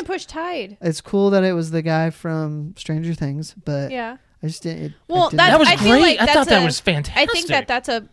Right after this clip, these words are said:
Speaker 1: a big thing with the Super Bowl, though, is to make yourself s-, fight for that kind of a, uh, position. Like, make fun of other commercials to say, "Hey,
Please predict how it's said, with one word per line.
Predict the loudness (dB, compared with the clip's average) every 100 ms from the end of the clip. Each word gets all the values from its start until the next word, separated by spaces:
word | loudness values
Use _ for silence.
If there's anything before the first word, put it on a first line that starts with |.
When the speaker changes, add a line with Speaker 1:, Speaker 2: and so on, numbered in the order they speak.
| _
Speaker 1:
a | -6
big | -2 -4 -2
thing | -6 -4
with | -8
the | -10
Super | -8 -8 -6
Bowl, | -4 0
though, | 0 2
is | -2 -2
to | -6 _ _ _ _ -20 -8
make | -4 -4 -4
yourself | -4 0 0 0
s-, | -16 -20 -10
fight | -2 0 0 -4
for | 0
that | 0 0
kind | -4 -4
of | -4
a, | -6 -6 _ _ _ -20 _ -10 -4
uh, | -2 -4
position. | -6 -4 -4 -2 -6 -8 _ -6
Like, | -6 -6 -14
make | -4 -4 -4
fun | 0 0 2
of | -2
other | 0 0 0
commercials | -2 -4 -2 -6 -8
to | -8
say, | -2 -2
"Hey, | 2 0